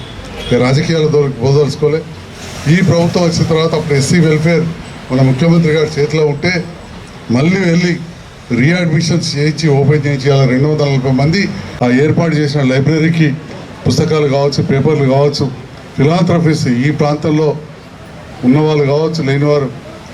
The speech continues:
ఏమైనా సహకరించి కొన్ని పేపర్లు వేయించడం కానీ పుస్తకాలు కొనిస్తే కూడా ఆ లైబ్రరీ డెవలప్ అవుతుందని చెప్పి తెలియజేస్తూ నేను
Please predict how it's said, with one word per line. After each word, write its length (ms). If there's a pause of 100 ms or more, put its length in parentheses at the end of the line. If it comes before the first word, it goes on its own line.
(140)
ఏమైనా 200 (120)
సహకరించి 580
కొన్ని 160
పేపర్లు 400
వేయించడం 400
కానీ 240
పుస్తకాలు 380
కొనిస్తే 400 (100)
కూడా 160 (640)
ఆ 120
లైబ్రరీ 480
డెవలప్ 320
అవుతుందని 340
చెప్పి 240
తెలియజేస్తూ 460 (580)
నేను 240